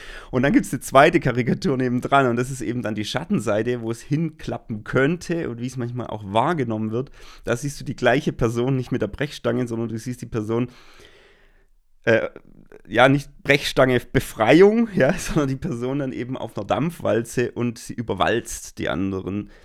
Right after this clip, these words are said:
weil sie, ähm, zu ignorant auf das Ziel blickt und die anderen gar nicht sieht und wahrnimmt. Und da hast du so diese zwei Pole, ne? Und das ist eben bei jedem Antreiber so, es ist eine Ressource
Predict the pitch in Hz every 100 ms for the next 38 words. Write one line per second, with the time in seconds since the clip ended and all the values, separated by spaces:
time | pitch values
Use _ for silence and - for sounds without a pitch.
0 | _ _ _ - 98 98 101 - 92 95
1 | - 98 98 98 - - - 123 123 -
2 | - - - - 135 - 120 104 110 -
3 | 95 101 - - 104 101 98 98 - -
4 | 95 95 - 92 95 78 58 - - -
5 | - - - - - - - - - -
6 | - - - - 110 101 98 104 98 82
7 | - - - - - - - 82 - -
8 | - - 110 139 - - - - - -
9 | 110 120 110 107 107 101 98 120 143 113
10 | 98 - 92 98 95 101 98 117 78 -
11 | 101 98 104 95 95 - 120 -